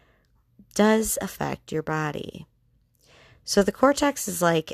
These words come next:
a map of our brain, and it controls, like, so, okay. <laughs> The cortex is like the big map of our brain, and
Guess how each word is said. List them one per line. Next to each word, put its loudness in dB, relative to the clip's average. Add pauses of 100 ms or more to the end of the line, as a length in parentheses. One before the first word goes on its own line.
a -2
map 0
of -2
our 0
brain, -2 (680)
and 2
it 2
controls, 2 (340)
like, -4 (560)
so, 2
okay. -2 (720)
<laughs> 6 (560)
The -4
cortex 0
is -4
like 2
the -2
big 4
map -2
of -4
our -2
brain, -6 (640)
and 4